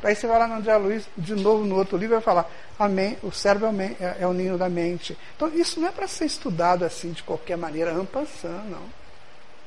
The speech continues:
Tem que sintetizar isso. Vamos lá, o que que significa o cérebro físico, o cére-, cérebro espiritual, o que que são os lobos, né? O occipital, temporal, frontal, o que que são os córtex, o que que é o córtex, o que que é o hemisfério norte,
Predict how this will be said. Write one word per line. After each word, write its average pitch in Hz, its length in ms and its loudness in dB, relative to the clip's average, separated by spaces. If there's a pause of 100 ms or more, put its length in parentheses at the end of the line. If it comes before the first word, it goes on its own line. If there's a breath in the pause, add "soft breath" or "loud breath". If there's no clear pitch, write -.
(160)
Tem 233 100 0
que - 60 -6
sintetizar 285 800 0
isso. 170 340 -6
Vamos 160 280 -4
lá, 247 160 -2
o 226 40 -6
que - 140 -10
que - 80 -12
significa 190 560 -8 (320 loud breath)
o 175 40 -10
cérebro 185 420 0
físico, - 420 -6
o - 20 -12
cére-, 196 260 -2 (160)
cérebro 190 320 0
espiritual, 185 760 -2 (260 loud breath)
o 160 40 -8
que 233 160 0
que - 120 -8
são 208 200 -2
os 160 100 -2
lobos, 165 640 4
né? 214 120 -2
O 262 40 0
occipital, - 720 0
temporal, 185 480 0
frontal, 190 640 0 (400 loud breath)
o 175 80 -4
que 202 180 4
que 196 120 -6
são 196 320 -2
os - 180 -6
córtex, 202 480 2
o 160 80 -6
que 190 160 -2
que 196 60 -4
é 180 40 2
o 165 40 -4
córtex, 214 240 2
o - 20 -16
que 196 100 -2
que - 80 -8
é 196 40 -2
o 165 40 0
hemisfério 170 400 -2
norte, 190 440 -6